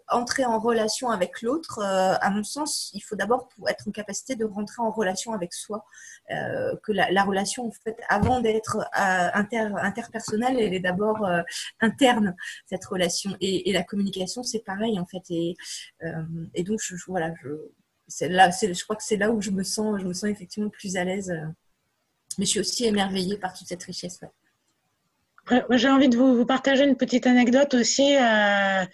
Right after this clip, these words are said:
Speaker 2: juste avant qu'on lance la police des émotions en ligne, j'ai ressorti mon ampli, euh, mon ampli physique.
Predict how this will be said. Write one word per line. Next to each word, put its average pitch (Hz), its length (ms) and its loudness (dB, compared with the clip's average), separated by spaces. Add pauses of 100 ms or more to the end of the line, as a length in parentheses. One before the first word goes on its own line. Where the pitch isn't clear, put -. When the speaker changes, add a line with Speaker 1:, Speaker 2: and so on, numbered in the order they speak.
(280)
Speaker 2:
juste 233 200 -2
avant 302 220 6
qu'on 285 100 6
lance 285 220 4
la 262 100 6
police 254 300 6
des 240 160 4
émotions 254 400 6
en 254 80 6
ligne, 302 240 8
j'ai 247 80 4
ressorti 240 480 2
mon 262 180 8
ampli, 254 560 6
euh, 208 540 4 (760)
mon 226 140 4
ampli 247 260 6
physique. 277 480 4